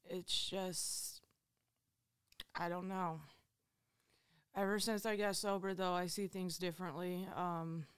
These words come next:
I, like, a lot of my, it's not easy getting sober. It really isn't. You gotta put the work into it to get the result. You can't just expect it to, like, fall in your lap.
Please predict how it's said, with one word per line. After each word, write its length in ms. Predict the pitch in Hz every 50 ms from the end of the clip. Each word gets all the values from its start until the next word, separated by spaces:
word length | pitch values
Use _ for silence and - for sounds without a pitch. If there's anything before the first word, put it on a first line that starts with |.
| _ _ _ _ _ _ _ _ _ _ _ _ _ _ _ _ _ _ _ _ -
I, 140 | 190 196 185 - - - - - 165 175 180 - -
like, 300 | 196 190 185 175 - - -
a 80 | 196 196
lot 300 | 185 185 180 185 190 202
of 80 | 196
my, 480 | 202 202 196 190 180 170 165 160 147 - - _ _ _ _ 190 180 156 _ _ _ - - _ -
it's 200 | 196 175 - 214
not 340 | 220 220 233 233 226 - 156
easy 480 | 185 202 214 202 185 208 196 190 180
getting 320 | 165 190 180 175 165 165 160
sober. 640 | - - 165 156 160 160 151 110 90 87 143 175 -
It 260 | - 185 202 202 156
really 380 | 170 190 196 190 190 190 165 131
isn't. 380 | 165 180 175 170 175 160 117 123
You 140 | 185 185
gotta 240 | 180 190 190 196 190
put 180 | 170 196 208 -
the 80 | 185
work 340 | 170 170 170 175 180 175 -
into 380 | 175 170 170 170 165 - 180 170
it 160 | 160 - -
to 100 | - 180
get 360 | 165 175 170 170 165 - - -
the 180 | 165 175 165
result. 540 | 156 170 165 156 160 170 156 156 139 101 -
You 160 | - 117 170 165
can't 440 | - - 175 190 185 185 113 104
just 320 | - 190 185 175 170 - -
expect 640 | 131 156 - - - - - 185 165 170 160 - 185
it 180 | 170 165 - -
to, 200 | 175 175 156 156
like, 240 | 156 165 147 165
fall 320 | - - 180 165 165 165 170
in 120 | 170 165
your 160 | 160 151 143
lap. 380 | 131 - 120 120 131 - -